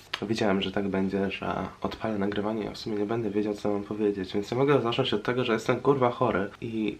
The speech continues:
w sumie tak jak wszyscy w moim otoczeniu, dlatego że przychodzę do zajęcia, jeden z gorączką, jedna kaszle, jeden smarka,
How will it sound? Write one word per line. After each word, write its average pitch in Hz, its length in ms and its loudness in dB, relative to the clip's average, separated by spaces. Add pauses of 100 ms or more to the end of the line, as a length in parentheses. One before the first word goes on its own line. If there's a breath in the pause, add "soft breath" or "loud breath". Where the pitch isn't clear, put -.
(160)
w - 40 -10
sumie 147 220 2
tak 139 140 2
jak 123 160 0
wszyscy - 380 -4
w - 380 -8
moim 139 220 2
otoczeniu, 165 640 -2
dlatego 120 400 0
że 120 120 0
przychodzę 135 360 4
do 123 120 4
zajęcia, 120 560 0
jeden 123 360 4
z 98 80 -6
gorączką, 110 680 2
jedna 113 380 2
kaszle, 101 680 2
jeden 113 320 4
smarka, 101 560 -2